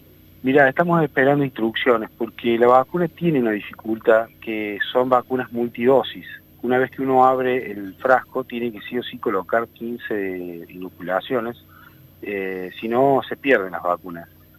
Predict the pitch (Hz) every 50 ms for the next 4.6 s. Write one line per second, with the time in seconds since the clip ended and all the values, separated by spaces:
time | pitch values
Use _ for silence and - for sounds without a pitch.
0 | - - _ _ 113 110 - 135 135 - 143 143 127 - - - - 101 104 110
1 | 104 98 - 110 110 - - 143 147 - - 151 147 135 - - 120 - 113 113
2 | 120 123 135 131 120 123 - - _ - - 147 - 101 - - - - 131 123
3 | 127 127 127 123 120 120 104 104 104 110 120 117 110 - 117 110 101 98 95 95
4 | 92 92 95 98 107 113 120 127 131 131 - 98